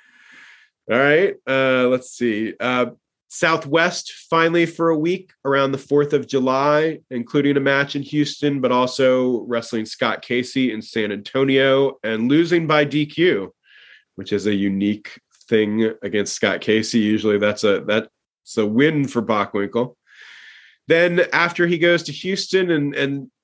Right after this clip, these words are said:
Southwest, there's a week in Calgary, starts with or includes a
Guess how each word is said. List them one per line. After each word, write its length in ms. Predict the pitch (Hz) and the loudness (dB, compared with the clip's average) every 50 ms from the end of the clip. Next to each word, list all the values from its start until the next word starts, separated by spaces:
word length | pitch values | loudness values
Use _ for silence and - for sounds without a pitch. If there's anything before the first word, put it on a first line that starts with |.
| _ _ _ _ _ _ _ _ _ _ _ _ | _ _ _ _ _ _ _ _ _ _ _ _
Southwest, 840 | - - - 156 143 139 - 135 139 156 160 185 196 - - - _ - | -10 -2 0 2 2 0 0 0 0 2 2 2 0 -2 -6 -10 _ 0
there's 240 | 151 151 143 143 143 | 2 2 2 2 -2
a 40 | |
week 380 | 131 123 131 151 170 - - - - | -4 -2 -2 -2 -2 -4 -8 -10 -6
in 240 | 131 131 120 117 120 | -4 -4 -4 -4 -6
Calgary, 840 | 117 - - 139 139 143 147 151 165 175 185 185 190 202 185 - _ _ _ _ _ _ _ _ | -8 -6 -4 -2 0 0 0 0 2 2 2 2 2 0 -4 -8 _ _ _ _ _ _ _ _
starts 680 | - - - - 156 147 147 147 147 - - - - - | -18 -16 -6 0 2 2 2 2 0 -4 -10 -10 -10 -10
with 520 | 147 - 123 123 135 135 131 131 135 123 123 | -10 -8 -4 0 2 2 4 4 2 2 2
or 300 | 120 123 120 120 120 117 | 2 2 2 2 0 0
includes 840 | 110 127 120 117 - - 143 143 143 143 143 143 139 127 117 - - | -2 -4 -6 -6 -4 0 2 2 4 4 2 2 0 -4 -12 -10 -6
a 300 | 113 120 117 117 113 110 | -4 -2 0 0 0 -2